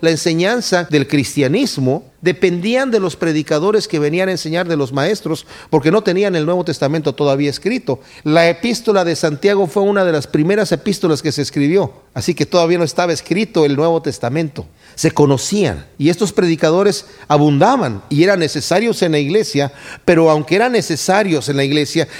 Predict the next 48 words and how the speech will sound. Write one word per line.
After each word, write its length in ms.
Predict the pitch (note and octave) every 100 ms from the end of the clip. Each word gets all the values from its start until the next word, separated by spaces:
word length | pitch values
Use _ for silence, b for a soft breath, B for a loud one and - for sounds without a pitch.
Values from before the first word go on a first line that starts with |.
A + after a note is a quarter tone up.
| B
y 100 | E3
sí 160 | A3+ B3
tenían 340 | G3+ F#3 F3+
una 180 | F3+ -
posición 460 | D#3 C#3+ - D3
de 80 | D3
prestigio, 600 | B2+ C3 - C3 C#3+ D3 B B B B
aquí 260 | - A#2 D#3
Santiago 380 | C#3+ A#2+ C#3 C3
está 180 | - C3
diciendo, 400 | A2+ B2 A2 G#2
Tengan 320 | B2+ B2 B2
cuidado, 560 | C3 A#2+ A2 F2+ F2 - _ _ -
no 600 | C3+ F#3+ D4 D#4 B3 - _
se 240 | - E3+
metan 460 | D3+ E3+ F3+ - E3+
con 240 | C#3 D3
facilidad, 800 | A#2+ C3 - A#2+ A#2+ B2 C3 B2+
porque 260 | C3 - A#2+
sepan 380 | E3+ E3 F3 F3+
una 260 | F#3+ F#3
cosa, 460 | G#3 F#3 - F#2+ - _ b b
aquella 380 | B2+ F3 G3+ G3+
persona 360 | D#3+ G3 F#3+
que 100 | -
se 140 | A#2 D3+
mete 240 | F3 E3
a 40 |
enseñar, 720 | D#3 - C#3 D3 G3+ C#4+ - B B B
no 100 | D#3
es 80 | F#3
que 120 | D3+
va 80 | D3+
a 40 |
ser 160 | E3+ E3
condenado, 580 | C#3+ C3 C3+ F3+ C#3 A#2+ B B
simplemente 760 | - G3 - D#3 E3 E3+ -
va 120 | D3 D#3+
a 60 |
tener 300 | D#3 D3 D#3
un 120 | D#3
juicio 400 | - D#3+ C#3 C3+
más 200 | B2 C#3+ C#3
riguroso 580 | C3+ A2+ A2+ B2+ B2
de 80 | G#2+
parte 340 | G2 A2+ - A2
de 120 | G2+
Dios 440 | F#2+ - - -